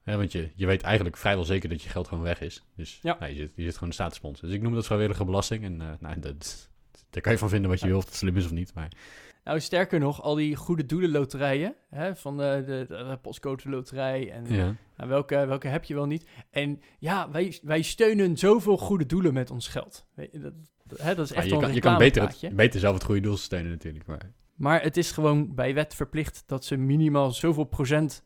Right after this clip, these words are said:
Speaker 2: van de omzet doneren aan het goede doel.
Speaker 1: Ja.
Speaker 2: Dat is gewoon bij wet verplicht. Dus ze kunnen er wel heel groot mee adverteren. En ze doen het ook daadwerkelijk. Maar niet omdat ze het zelf willen, hoor.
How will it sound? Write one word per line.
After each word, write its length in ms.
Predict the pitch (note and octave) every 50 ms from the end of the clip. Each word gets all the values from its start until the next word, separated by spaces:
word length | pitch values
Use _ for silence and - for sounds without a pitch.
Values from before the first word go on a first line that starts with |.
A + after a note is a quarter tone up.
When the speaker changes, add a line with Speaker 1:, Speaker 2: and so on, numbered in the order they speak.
| _ _
Speaker 2:
van 240 | _ - - D3+ C#3+
de 80 | C#3 -
omzet 540 | - E3 D#3+ C3 C#3+ C#3+ C3+ - - _ _ _ _ _ _ _ _ _ _ _
doneren 480 | - D3 D3 D3 D3+ D#3+ D#3+ D3+ - -
aan 120 | C3+ C3
het 120 | C3 B2 -
goede 200 | - C#3 C3 B2+
doel. 260 | C#3 C3+ A#2 - _ _ _ _ _ -
Speaker 1:
Ja. 220 | - F2 E2+ D#2+ - - _ _ - - -
Speaker 2:
Dat 120 | - C#3
is 120 | D#3+ D#3 -
gewoon 200 | - E3 D#3+ D#3
bij 180 | D#3 D#3 D3
wet 180 | D3+ F3+ E3+ -
verplicht. 440 | - C#3+ - E3+ E3 C3 - - -
Dus 180 | D3 C3 - - - - _ _
ze 120 | - -
kunnen 200 | - F#3 F3+ E3+
er 60 | E3 D#3+
wel 80 | D3+
heel 120 | D3 E3+ E3
groot 200 | - D#3 D3+ C#3
mee 100 | D3+ A2
adverteren. 460 | C#3+ - - - - G#3+ G3+ C#3 B2
En 60 | B2
ze 120 | B2 D3 D3
doen 140 | D#3+ A3+ C#4+
het 160 | D4 - C#3+
ook 100 | C#3+ B2+
daadwerkelijk. 680 | C#3 B2 - C3 C3+ C3+ B2+ - - B2 D#3+ - - _ _ - - _ _ _ _ - - _
Maar 440 | - - A#2 A#2+ A#2+ B2 B2 B2 C3
niet 180 | C#3+ E3 E3 C#3+
omdat 240 | C3 C#3 C3 -
ze 100 | - D3+
het 120 | C3+ B2 -
zelf 220 | - C#3+ C3+ A#2+
willen, 220 | C#3+ D#3+ C3 A2+ A2+
hoor. 160 | A#2 D#3+ A3